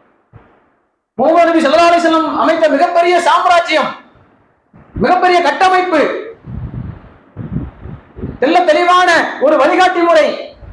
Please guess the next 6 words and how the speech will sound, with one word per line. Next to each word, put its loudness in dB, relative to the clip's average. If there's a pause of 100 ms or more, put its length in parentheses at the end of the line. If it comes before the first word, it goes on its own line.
(480)
இதற்கு 2
பின்னால் 0
ஒளிந்திருக்கக்கூடிய 2
விஷயம் 0
என்னவென்று 0
கேட்டால், 0